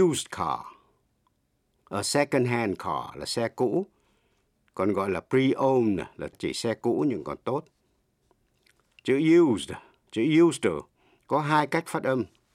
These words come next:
Used to chỉ là nếu nó là một past habit, nghĩa tiếng Việt là xưa thường, thì phát âm là used to.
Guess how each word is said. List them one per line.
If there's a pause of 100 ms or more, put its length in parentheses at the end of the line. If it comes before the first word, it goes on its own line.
(460)
Used
to (500)
chỉ
là
nếu
nó
là
một
past
habit, (1200)
nghĩa
tiếng
Việt
là
xưa
thường, (360)
thì
phát
âm
là (180)
used
to.